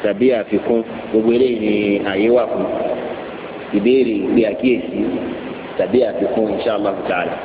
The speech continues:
Mo jẹ́ sí pé, ah, ah, ah, ah, Sheikh Muslim ti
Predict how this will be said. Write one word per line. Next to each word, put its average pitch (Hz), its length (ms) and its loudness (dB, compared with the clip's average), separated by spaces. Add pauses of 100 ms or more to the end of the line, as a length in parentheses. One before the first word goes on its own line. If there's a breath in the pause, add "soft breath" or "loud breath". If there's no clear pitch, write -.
(880)
Mo 117 100 4
jẹ́ 110 220 2
sí 127 60 -2
pé, 127 160 4 (840)
ah, 107 680 4 (880)
ah, 107 160 0 (160)
ah, 107 320 0 (100)
ah, 104 240 0
Sheikh - 280 -6
Muslim 117 300 -8 (100)
ti - 80 -4